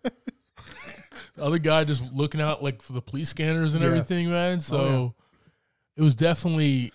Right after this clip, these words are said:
Speaker 1: it almost feels like the movie was going, going, going, and when these, like, um, heist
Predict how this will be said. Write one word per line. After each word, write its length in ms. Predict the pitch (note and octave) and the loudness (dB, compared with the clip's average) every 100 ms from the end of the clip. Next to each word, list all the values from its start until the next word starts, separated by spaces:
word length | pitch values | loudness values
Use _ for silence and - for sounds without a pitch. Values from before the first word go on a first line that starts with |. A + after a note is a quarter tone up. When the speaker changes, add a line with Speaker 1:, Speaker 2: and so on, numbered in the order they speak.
| _ | _
Speaker 1:
it 100 | D3+ | -4
almost 280 | F#3 G3 - | -2 0 -2
feels 180 | F#3 D#3+ | -4 -4
like 220 | E3 C3+ | -4 -4
the 60 | C3 | -4
movie 320 | C3+ D3+ D3+ | -4 -2 -2
was 180 | C#3 A#2+ | -4 -6
going, 400 | C3+ C#3 D3 C#3 | -8 -6 -6 -6
going, 260 | C3 C3+ | -8 -8
going, 260 | B2+ C3 C3 | -8 -8 -8
and 100 | A#2 | -10
when 180 | A#2+ B2+ | -10 -10
these, 260 | C3 B2+ | -8 -8
like, 340 | B2 A#2 G#2+ - _ _ _ A2+ | -10 -10 -12 -18 _ _ _ -12
um, 600 | A#2+ A#2+ A#2 A2 G#2 G2+ - | -8 -6 -6 -8 -10 -14 -16
heist 300 | - B2 | -12 -8